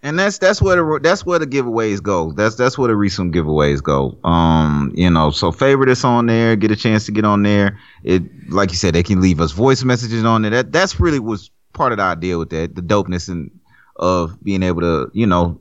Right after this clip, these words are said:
do stuff through your phone, man. So definitely reach out, reach out to us, however, and, you know, we appreciate every one of you guys.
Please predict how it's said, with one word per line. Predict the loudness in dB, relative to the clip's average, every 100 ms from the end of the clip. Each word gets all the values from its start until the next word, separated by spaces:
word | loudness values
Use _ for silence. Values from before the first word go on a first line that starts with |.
| -4
do | -4
stuff | -2 -4 -2
through | -4
your | -2
phone, | 0 0 2
man. | 0 0 -2
So | 0 -2 -2 -10 -10
definitely | -2 -2 0 0
reach | 0 0
out, | 0 0
reach | 0 2
out | 0
to | 0 -4
us, | -2
however, | 0 0 0 -4
and, | -6
you | -4
know, | -4 -4
we | -4
appreciate | -6 -8 -8 -6 -6 -2
every | -2 -2
one | -4 -4 0 0
of | 0
you | -4
guys. | -6 -6 -8 -10 -14